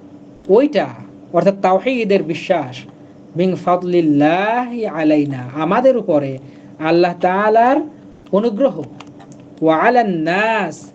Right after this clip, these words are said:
এবং মানুষের উপরেও আল্লাহর অনুগ্রহ, ওয়ালাকিন্না, কিন্তু আকসারান নাসি, অধিকাংশ মানুষ, লা ইয়াশকুরুন, কি করে না?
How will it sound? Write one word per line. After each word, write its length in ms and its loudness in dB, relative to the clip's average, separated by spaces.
এবং 320 0
মানুষের 560 0
উপরেও 540 0
আল্লাহর 360 4
অনুগ্রহ, 500 0
ওয়ালাকিন্না, 880 0
কিন্তু 480 -2
আকসারান 580 0
নাসি, 680 -2
অধিকাংশ 560 0
মানুষ, 580 -2
লা 340 -2
ইয়াশকুরুন, 720 -2
কি 80 -4
করে 220 0
না? 200 -2